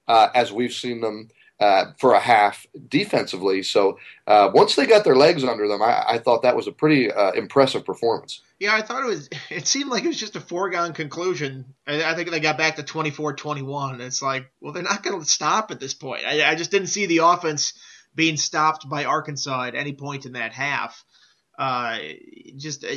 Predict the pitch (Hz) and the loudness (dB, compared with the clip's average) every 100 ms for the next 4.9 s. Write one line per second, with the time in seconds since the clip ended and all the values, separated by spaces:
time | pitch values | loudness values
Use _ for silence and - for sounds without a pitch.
0 | 135 110 - - - 165 170 147 147 123 | -10 -12 -14 -20 -6 -6 -4 -4 -6 -6
1 | 165 165 143 - 147 143 135 - - - | -4 -4 -4 -2 -4 -4 -8 -10 -12 -10
2 | 135 127 127 135 131 139 135 135 127 135 | -8 -6 -6 -6 -6 -8 -8 -4 -4 -4
3 | 123 127 123 165 156 - - _ _ _ | -6 -10 -8 -6 -8 -10 -20 _ _ _
4 | - - 175 190 156 - - - | -18 -8 2 2 2 0 0 -4